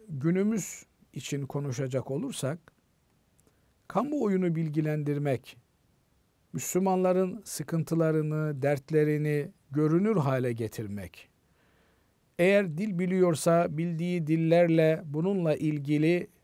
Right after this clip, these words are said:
neşriyat yapmak, bununla ilgili gündem oluşturmaya gayret etmek, Müslümanlara yapılan zulmü an be an bütün dünyaya ilan etmek ve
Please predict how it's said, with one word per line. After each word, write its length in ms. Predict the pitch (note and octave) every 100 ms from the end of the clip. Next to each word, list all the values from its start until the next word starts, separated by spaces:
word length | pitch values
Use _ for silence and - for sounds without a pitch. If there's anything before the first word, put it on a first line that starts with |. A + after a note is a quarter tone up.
| _
neşriyat 600 | C#3 D3+ - D3+ D#3+ D#3+
yapmak, 600 | B2+ A#2 - G2 - - _ _ _ _ _ _ _ _ _ -
bununla 360 | E3 G#3 G3
ilgili 640 | F3+ E3+ D#3+ D#3+ E3 F3+ F3+
gündem 520 | C#3 D#3 D#3+ D#3+ F#3+
oluşturmaya 760 | E3+ D#3+ C3+ - D#3 D3+ D3 D3+
gayret 440 | D3 C#3 C3 B2+
etmek, 560 | A#2+ G2+ F2+ E2+ - - _ _ _ _ _ _ _ _ _ _ _ -
Müslümanlara 640 | - - F3+ F3 F3+ F3+
yapılan 540 | F3 D3+ E3 E3+ F3
zulmü 540 | C3+ C#3 D#3+ D#3 D#3+ G#3+ _ _ _ _ _ _ _ _ _ _ _ _ _ _ _ -
an 300 | F#3 A#3 F3+
be 60 | E3
an 360 | - D#3+ G#3 - _ _ _ _ -
bütün 380 | E3 B3+ A#3+
dünyaya 720 | E3 F3 E3+ D#3+ D#3 D#3 D#3 -
ilan 420 | D#3 D3 D3+ D#3
etmek 560 | B2+ A2+ A#2 B2+ - - _ _ _ _ _ _
ve 340 | C#3+ D#3+ D#3